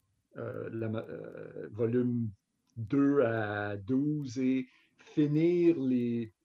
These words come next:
quelques dessins de, du dernier volume et quelques pages à ancrer. Mais grosso modo, le travail est tout fait. So, dans le pire, pire des cas, non, euh, l'histoire va être toute <laughs> disponible éventuellement.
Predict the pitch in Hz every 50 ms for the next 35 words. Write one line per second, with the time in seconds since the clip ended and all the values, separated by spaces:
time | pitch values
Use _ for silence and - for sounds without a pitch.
0 | _ - - 170 165 160 170 147 120 131 127 123 - - 156 147 151 156 156 156
1 | 143 110 107 117 110 104 101 101 104 104 139 131 120 127 139 143 139 131 123 113
2 | 113 127 135 143 147 151 151 - _ _ _ _ - - 110 - - 147 131 127
3 | - 175 - - - 127 120 123 127 127 120 117 - 113 110 110 107 107 107 -
4 | - - 175 175 139 117 - - _ _ _ _ _ - 131 139 208 233 233 -
5 | - 165 143 139 131 120 117 165 214 226 185 127 110 - - 127 120 143 156 170
6 | 165 123 113 - - - 165 - - - - 139 135 131 - _ _ _ _ _
7 | _ _ _ - - 113 110 113 110 110 131 131 131 127 127 123 123 - - 208
8 | 220 226 226 214 - - - 185 202 208 175 156 139 151 143 131 120 - - 160
9 | 180 196 196 180 131 120 131 139 156 185 196 190 151 127 117 113 107 107 110 113
10 | 110 110 107 110 107 107 107 110 104 104 - _ _ _ _ _ _ 131 117 -
11 | - - 147 151 151 165 - 113 123 123 120 123 - - - 175 170 - - -
12 | 160 151 127 101 131 151 - - - - 135 127 131 131 143 156 135 131 127 113
13 | 123 117 117 - - 131 120 113 110 113 113 113 143